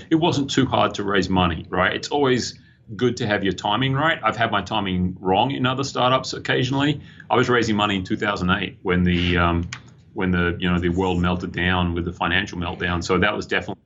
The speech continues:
a bad timing situation. Uh, for V real in two thousand fifteen was, was a good timing situation for V R, right? When Mark Zuckerberg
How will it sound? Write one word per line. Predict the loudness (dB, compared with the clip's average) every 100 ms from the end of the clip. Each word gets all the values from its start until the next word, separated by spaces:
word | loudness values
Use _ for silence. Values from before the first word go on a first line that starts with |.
| -6
a | -6 -6 _ _ -2
bad | 0 0
timing | 0 0 0 -2
situation. | -4 0 2 2 0 -2 -2 -12 -20 -6
Uh, | 0 2 2
for | 0 -2
V | 2 2
real | 4 4 4 2
in | 0
two | -2
thousand | -2 -2 -2
fifteen | -4 -4 0 2
was, | 2 0
was | 0 0
a |
good | 2 2
timing | 0 0 -2
situation | -4 -6 -6 -6 -6
for | -6
V | -2 0
R, | 0 -2 -2
right? | -2 -2 0
When | 0 2
Mark | 0 -2
Zuckerberg | -4 -4 -2 0 2 0